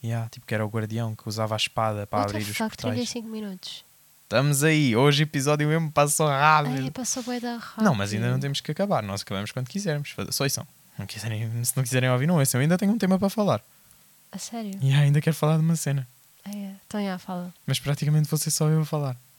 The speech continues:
Speaker 2: Então.
Speaker 1: Pá, desculpa. Mas eu tenho que falar disto até porque me pediram para falar disto.
Speaker 2: Então, fala.
Speaker 1: Pá, a nona geração de Pokémon.
Speaker 2: Ah,
Speaker 1: Eu disse
Speaker 2: ok.
Speaker 1: que eu ia, eu disse que eu ia falar sobre isto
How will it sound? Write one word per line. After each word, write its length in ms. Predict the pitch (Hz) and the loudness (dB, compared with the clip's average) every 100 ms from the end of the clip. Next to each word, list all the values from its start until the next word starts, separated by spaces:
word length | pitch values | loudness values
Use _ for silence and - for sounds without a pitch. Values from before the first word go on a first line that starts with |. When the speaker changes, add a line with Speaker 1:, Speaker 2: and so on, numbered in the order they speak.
| - | -12
Speaker 2:
Então. 640 | 233 - 202 175 175 175 185 196 - - - - _ | -10 -6 -6 -6 -8 -10 -12 -12 -14 -16 -20 -20 _
Speaker 1:
Pá, 80 | 135 | -6
desculpa. 440 | - - 123 113 - _ _ | -4 -6 -6 -10 -14 _ _
Mas 180 | 135 135 | 0 2
eu 60 | 139 | 2
tenho 140 | 147 | 0
que 60 | - | 2
falar 220 | 139 135 | 2 2
disto 240 | 139 - | 2 0
até 120 | 151 | 0
porque 220 | 147 151 160 | 0 2 2
me 120 | 151 | 2
pediram 320 | 143 143 135 | 2 2 2
para 100 | 131 | -2
falar 280 | - 127 123 | -2 -2 -2
disto. 300 | 101 - 208 | -4 -10 -10
Speaker 2:
Então, 240 | 202 185 - _ _ _ - | -10 -12 -14 _ _ _ -14
fala. 260 | 202 180 165 - - _ | -12 -12 -12 -14 -16 _
Speaker 1:
Pá, 180 | 120 117 | 0 2
a 40 | |
nona 280 | 117 120 123 | 4 2 4
geração 380 | 117 117 117 113 | 2 0 0 -4
de 60 | 110 | -4
Pokémon. 380 | 120 113 98 104 - - | -6 -6 -8 -12 -18 -8
Speaker 2:
Ah, 280 | 226 233 214 - - | 0 0 0 -4 -2
Speaker 1:
Eu 140 | 127 | 2
disse 200 | 127 127 - | 4 4 4
Speaker 2:
ok. 40 | |
Speaker 1:
que 60 | 127 | 4
eu 100 | 123 | 4
ia, 220 | 120 120 | 2 2
eu 160 | 127 127 | 2 2
disse 220 | 127 - | 2 0
que 60 | 127 | 0
eu 60 | |
ia 120 | 123 | 0
falar 260 | 123 120 117 | 0 0 0
sobre 300 | - 110 107 | 0 2 2
isto 320 | 120 - - | 2 -2 -6